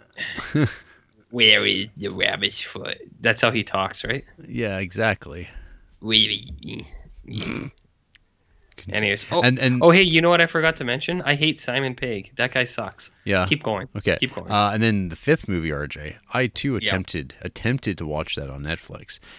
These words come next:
Speaker 1: and it was
Speaker 2: Mm-hmm.
Speaker 1: so boring to me, I just stopped and I did something else instead. So that's where I am with, uh, Mission Impossible as a franchise. I don't, I don't care about this movie. The only interest I had was, uh,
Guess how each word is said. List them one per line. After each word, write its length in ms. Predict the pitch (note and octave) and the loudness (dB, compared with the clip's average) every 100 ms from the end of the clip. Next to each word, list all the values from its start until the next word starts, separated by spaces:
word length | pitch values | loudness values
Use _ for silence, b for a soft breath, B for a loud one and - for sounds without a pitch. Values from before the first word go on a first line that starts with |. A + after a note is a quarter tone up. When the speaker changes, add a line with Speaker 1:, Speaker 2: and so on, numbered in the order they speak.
| B | B
Speaker 1:
and 160 | E2 D#2+ | -6 -4
it 100 | F2 | -2
was 100 | G#2+ | -2
Speaker 2:
Mm-hmm. 100 | - F#2+ | 0 0
Speaker 1:
so 40 | |
boring 400 | B2 A2+ A#2+ A#2 A#2+ | 2 4 6 4 2
to 40 | |
me, 240 | A#2+ B2 | 0 -2
I 100 | A#2 | -2
just 220 | - E2 - | -4 -4 -4
stopped 540 | - - G2+ - - | -6 -14 -16 -16 -14
and 220 | A2+ G2 F#2 | -8 -4 -4
I 80 | |
did 160 | F#2 F#2 | -4 -6
something 200 | F#2+ F#2+ | -6 -6
else 200 | E2+ - | -8 -8
instead. 400 | F2 - B1 - B B B B | -10 -8 -12 -14 B B B B
So 140 | - | 2
that's 140 | A2+ A#2+ | 4 4
where 240 | B2+ A#2+ | 6 6
I 120 | A2 | 6
am 380 | G#2 G2 F#2 F#2 | 6 4 2 0
with, 280 | F2 E2+ - | -2 -4 -4
uh, 200 | D#2+ D#2 | -4 -2
Mission 240 | F2 - | -2 -2
Impossible 400 | E2 E2+ E2+ D#2+ | -2 -2 -2 -4
as 80 | D#2+ | -6
a 40 | D2 | -4
franchise. 560 | F#2+ G#2 A2 G#2 G2+ B B - | -2 -2 0 0 -2 B B -6
I 120 | F2+ | -4
don't, 160 | E2+ E2 | -4 -4
I 60 | |
don't 180 | G#2 F2+ | -4 -4
care 440 | - - F2+ G2 F#2+ - | -10 -4 -2 -2 -4 -8
about 200 | F#2+ F#2 | -6 -2
this 180 | G2 - | -2 0
movie. 340 | G2 F#2 G2 | 0 0 -2
The 140 | - E2+ | -4 -6
only 380 | F#2+ G#2 F#2+ | -2 0 0
interest 320 | F2+ G2 G2 F2+ | -2 -4 -4 -4
I 60 | |
had 320 | E2 F2+ F#2 | -2 0 0
was, 400 | F2+ D#2 D2+ D2+ | 0 -2 -2 -4
uh, 260 | D2+ C2 C#2 | -6 -6 -8